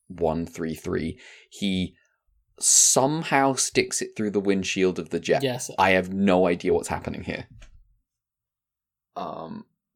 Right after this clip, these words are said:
Speaker 1: anyway, Ide's efforts aren't enough. They need Ultraman. Where is Ultraman? In space, the rescued Otori does a proper villain laugh, and the squad in the V tol crash land on Venus.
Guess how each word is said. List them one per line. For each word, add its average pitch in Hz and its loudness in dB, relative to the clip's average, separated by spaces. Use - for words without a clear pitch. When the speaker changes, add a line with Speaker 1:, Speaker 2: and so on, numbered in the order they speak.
Speaker 1:
anyway, 90 0
Ide's 147 4
efforts 120 0
aren't 95 2
enough. - -6
They 92 2
need 92 0
Ultraman. 85 -6
Where 135 4
is 160 2
Ultraman? - -8
In 127 4
space, - 0
the 98 2
rescued 92 2
Otori 90 2
does 90 2
a 82 0
proper 113 -2
villain 92 2
laugh, 85 -4
and 85 -6
the 82 -10
squad 90 0
in 92 -4
the 87 -4
V 85 -8
tol 80 -4
crash - -2
land 90 0
on 82 -8
Venus. 82 -6